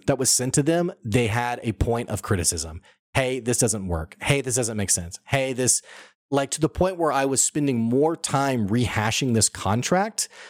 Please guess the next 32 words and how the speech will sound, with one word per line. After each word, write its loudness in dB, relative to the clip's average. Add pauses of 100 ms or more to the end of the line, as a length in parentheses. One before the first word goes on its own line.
(240)
than 2
I 0
was 2
just -2
moving 2
on 0
to -12
the 2
actual 0
work. 0 (520)
And 0
I 2
finally 0
said, 0
"Hey, 0
I, 0
I've -2
sent, 0 (180)
like, -2 (160)
contracts 0
like -2
these 2
to 0
Walmart, 0 (340)
Fortune 0
one, 2 (420)
and 0
they've 0
been 2
signed 0
with -4
no 4